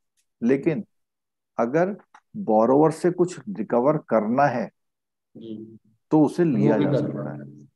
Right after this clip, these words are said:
Speaker 1: borrower
Speaker 2: जी।
Speaker 1: से, हाँ, ठीक है।
Speaker 2: जी, जी।
Speaker 1: और यहाँ पे उसने बोल दिया कि no manager director, उसके लिए कोई भी वो एंटाइटल नहीं होगा, ठीक है।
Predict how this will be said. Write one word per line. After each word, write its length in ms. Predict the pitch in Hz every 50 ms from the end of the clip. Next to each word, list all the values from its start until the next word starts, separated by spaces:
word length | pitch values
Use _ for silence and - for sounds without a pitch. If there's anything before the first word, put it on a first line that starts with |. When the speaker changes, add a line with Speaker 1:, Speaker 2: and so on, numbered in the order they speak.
| - 110 117
Speaker 1:
borrower 380 | 151 170 190 196 185 170 147
Speaker 2:
जी। 60 | - -
Speaker 1:
से, 100 | 120 117
हाँ, 240 | 127 185 220 233 - _ _ _ _ _ _ _ _ _ _ _
ठीक 180 | - 170 190 185
है। 60 | 151 120
Speaker 2:
जी, 80 | -
जी। 420 | - 107 110 107 107 107 107 - -
Speaker 1:
और 260 | 151 160 170 - - - _ _ _ _ _ -
यहाँ 360 | 120 113 139 127 135 170 185 185
पे 60 | 214
उसने 260 | 202 190 196 196 202
बोल 240 | 190 180 185 190 185 180
दिया 200 | 196 202 214 226
कि 600 | 226 - _ _ _ _ _ _ _ - 170 151
no 220 | 143 147 160 180 175 175
manager 260 | 175 180 175 185 180
director, 420 | 170 170 170 175 170 175 - 208 220 214 - _ _ _ _ _ _ _ _ _ _ _ _ _ _ _ _ _ _ _ _ _ _ _ _ _ _ _ _ _ _ -
उसके 240 | 135 - - - 156
लिए 100 | 151 156 151 -
कोई 140 | 139 135 139
भी 200 | 135 143 185 220 247 208 - _ - - 175 - _ _ _ _ _ _ _ _ _ _ _ - 135
वो 220 | 135 135 139 131
एंटाइटल 440 | 143 139 139 131 139 135 135 147 139 123
नहीं 140 | 117 110
होगा, 300 | 101 98 92 87 87 85 _ _ _ _ _ _ _ _ _ _ _ _ _ _ _ _ _ _ -
ठीक 160 | 147 160 180
है। 80 | 185 135